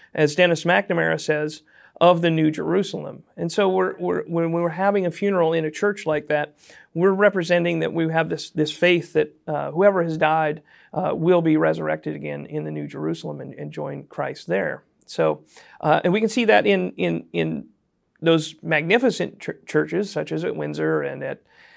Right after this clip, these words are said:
and at, uh, at We-, Westminster. But we can also see it in the very simplest sort of churches. I've been studying a lot lately, just very simple English, uh,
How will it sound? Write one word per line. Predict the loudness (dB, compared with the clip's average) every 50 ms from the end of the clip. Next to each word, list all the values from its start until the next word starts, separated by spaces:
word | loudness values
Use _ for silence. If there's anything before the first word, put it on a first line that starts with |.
| _ _ -12
and | -10 -8 -8 -8 -8 -6
at, | -4 -4 -4 -4 -6 _ -6
uh, | -4 -4 -4 -4 -4
at | -6 -4 -2 0
We-, | 0 0 -2 -2 0
Westminster. | 0 0 0 0 0 -2 -2 0 0 0 0 0 -2 -6 _ -20 -20 -20 _ _ -2
But | 0 4
we | 4 6 6
can | 6 8
also | 8 8 6 6 4
see | 2 2 2 2
it | 2 2
in | 2 0
the | 2 2
very | 2 2 2
simplest | 2 2 2 2 2 2 0 0 0 -4 -12 -6
sort | -4 -2 -2 -2
of | -4 -4
churches. | -4 -4 -4 -2 -4 -6 -4 -2
I've | -2 -2 -2
been | -2 -6
studying | -4 -2 0 0 0 -2 -2
a | -2
lot | -2 -2 -2 -2
lately, | -2 -4 -4 -2 -4 -6 -6 -6
just | -10 -12 -12 -12 -12 -12 -10
very | -6 -4 -4 -4 -4 -8
simple | -6 -2 0 0 0 0 0 0 0 -2 -4 _ _ -20 -20 _ _
English, | -2 0 0 2 2 0 -2 -4 -12 -16 -18 -20 _ _
uh, | -8 -8 -6 -6 -6 -8